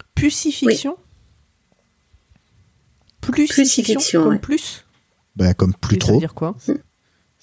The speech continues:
Speaker 3: c'est plus trop de la
Speaker 2: Plus
Speaker 3: fiction, là, en ce
Speaker 2: si
Speaker 3: moment.
Speaker 2: fiction.
Speaker 1: Ah, plus si fiction. Putain.
Speaker 2: C'est comme la,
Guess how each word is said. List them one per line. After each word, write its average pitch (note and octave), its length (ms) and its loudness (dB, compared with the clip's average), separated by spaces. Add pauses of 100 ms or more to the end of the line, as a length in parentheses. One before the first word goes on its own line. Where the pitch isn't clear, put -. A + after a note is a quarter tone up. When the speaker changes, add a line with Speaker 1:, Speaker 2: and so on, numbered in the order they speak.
(140)
Speaker 3:
c'est - 180 0
plus G#2+ 180 2
trop A2 160 2
de G2 80 2
la G2+ 40 4
Speaker 2:
Plus G2+ 120 -2
Speaker 3:
fiction, D3 260 4
là, G2+ 80 4
en F#2 60 0
ce G#3 180 0
Speaker 2:
si G#3 60 -2
Speaker 3:
moment. G3+ 100 0
Speaker 2:
fiction. G3 380 -2 (360)
Speaker 1:
Ah, D#4 180 0 (120)
plus D4+ 380 0
si - 400 -6
fiction. C4 420 -8 (340)
Putain. - 220 -12 (180)
Speaker 2:
C'est F#3 140 -2
comme F3 240 2
la, F3 260 0